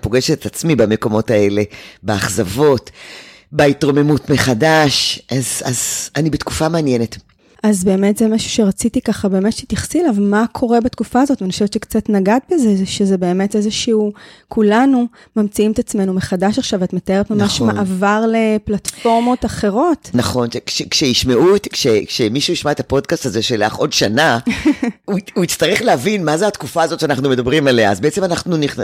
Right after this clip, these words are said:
Speaker 1: נמצאים ב-, בתקופה של מגפה, מגפת הקורונה.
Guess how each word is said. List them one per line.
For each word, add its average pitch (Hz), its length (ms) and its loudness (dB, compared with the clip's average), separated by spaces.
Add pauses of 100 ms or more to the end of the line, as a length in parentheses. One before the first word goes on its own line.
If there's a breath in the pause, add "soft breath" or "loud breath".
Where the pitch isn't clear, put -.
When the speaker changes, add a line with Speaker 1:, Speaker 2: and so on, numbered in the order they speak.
(120)
Speaker 1:
נמצאים 131 580 0
ב-, 107 200 4 (480 loud breath)
בתקופה 139 360 -2
של 160 140 0
מגפה, 120 480 2 (440)
מגפת 110 400 -2
הקורונה. 98 480 2